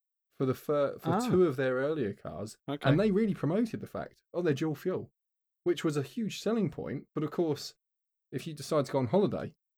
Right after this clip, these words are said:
Speaker 1: in your Dacia, which you may well do, especially, I mean,
Speaker 2: Yeah.
Speaker 1: hopefully, y-, if you were towing, you'd have bought a diesel, so you get around it. But
Speaker 2: Mm-hmm.
Speaker 1: if you bought a petrol and you think, "Oh, I'll, I'll take the, the Dacia Logan that I bought
Speaker 2: Yeah.
Speaker 1: off into France for a weekend, have a camping trip." Well,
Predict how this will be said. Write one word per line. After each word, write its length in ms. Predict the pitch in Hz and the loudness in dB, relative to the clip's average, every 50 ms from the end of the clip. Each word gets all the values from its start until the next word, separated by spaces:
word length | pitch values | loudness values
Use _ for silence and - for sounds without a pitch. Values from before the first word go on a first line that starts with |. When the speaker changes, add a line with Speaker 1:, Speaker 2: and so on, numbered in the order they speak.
| _ _ _ _ _ _ - | _ _ _ _ _ _ -4
Speaker 1:
in 120 | 139 117 | -2 -2
your 80 | 107 101 | 0 0
Dacia, 320 | 104 98 95 98 - 127 | -2 -2 -4 -4 -4 -4
which 200 | 175 - - - | -4 -4 -6 -8
you 60 | - 110 | -8 -6
may 160 | 107 95 98 | -4 -2 -2
well 160 | 98 98 95 | -2 -2 -2
do, 100 | 92 113 | -2 -2
especially, 580 | 147 151 - 131 110 - - 117 110 110 110 - _ - | -4 -2 -2 -4 -4 -4 -4 -6 -4 -4 -6 -8 _ -6
I 100 | 131 120 | -4 -4
mean, 240 | 113 110 101 95 - _ _ _ _ _ _ _ - | -2 -4 -6 -8 -10 _ _ _ _ _ _ _ -2
Speaker 2:
Yeah. 160 | - 151 165 170 _ - | 0 0 0 0 _ 0
Speaker 1:
hopefully, 640 | 120 143 151 147 - - 104 95 101 107 107 - _ 123 | 0 2 2 0 -2 -4 -4 -4 -4 -6 -8 -12 _ -12
y-, 100 | 120 117 | -10 -10
if 140 | 110 - - | -8 -6 -6
you 80 | 113 | -6
were 60 | 104 | -6
towing, 420 | 101 - - 143 131 101 101 92 98 | -6 -6 -2 -2 0 0 -2 -4 -6
you'd 120 | 104 98 | -8 -8
have 60 | 101 | -6
bought 140 | 101 107 - | -6 -6 -6
a 40 | - | -4
diesel, 400 | 98 113 107 101 95 - 87 107 | -4 -4 -4 -4 -4 -6 -8 -8
so 120 | - - | -8 -10
you 100 | 101 98 | -10 -8
get 140 | 98 107 - | -8 -8 -8
around 320 | - 104 98 104 101 - - | -8 -6 -6 -6 -8 -8 -10
it. 160 | - - - - | -12 -12 -8 -4
But 140 | - 120 151 | 0 2 4
Speaker 2:
Mm-hmm. 180 | 151 135 165 | 6 8 6
Speaker 1:
if 220 | 202 220 - _ - | 6 4 0 _ -6
you 100 | 196 175 | -2 0
bought 120 | 180 170 | 0 0
a 40 | 135 | 0
petrol 400 | - - 170 - - - - - | 0 -2 -4 -4 -6 -8 -8 -6
and 100 | 95 113 | -4 -4
you 60 | 110 | -6
think, 160 | - 170 - - | -6 -8 -10 -8
"Oh, 140 | 330 294 143 | -8 -6 -6
I'll, 180 | 113 107 - _ _ _ _ - | -8 -8 -12 _ _ _ _ -18
I'll 80 | 185 139 | -18 -14
take 360 | - - 143 131 123 - - | -8 -6 -6 -6 -6 -6 -6
the, 260 | 127 120 113 110 - _ _ _ _ _ _ _ _ _ _ _ - | -6 -4 -6 -6 -10 _ _ _ _ _ _ _ _ _ _ _ -12
the 60 | 117 | -12
Dacia 500 | 104 - - 131 131 113 - - 123 117 | -8 -2 0 0 0 0 0 -2 0 0
Logan 460 | 113 117 117 117 117 110 101 101 95 95 | 2 2 2 2 2 2 0 -2 -2 -2
that 100 | 98 - | -4 -4
I 100 | 95 98 | -6 -6
bought 320 | 98 104 98 101 113 - _ _ _ - | -6 -4 -4 -4 -4 -6 _ _ _ 0
Speaker 2:
Yeah. 200 | - 156 165 156 - | 2 2 2 2 0
Speaker 1:
off 200 | 156 131 - - | -4 -4 -2 -2
into 180 | 160 165 151 170 | -4 -4 -6 -8
France 440 | - - - 226 226 185 - - | -8 -6 -4 -2 -2 -2 -4 -4
for 100 | - 110 | -4 -4
a 20 | 101 | -4
weekend, 300 | 98 98 95 - - 113 | -2 -4 -4 -6 -6 -4
have 60 | 139 | -4
a 40 | 139 | -6
camping 420 | - - - 185 180 - - 101 98 | -6 -4 -4 -2 -2 -2 -4 -4 -6
trip." 220 | - 95 - - - | -6 -8 -10 -6 -4
Well, 260 | 139 131 127 127 - | -2 0 0 -2 -4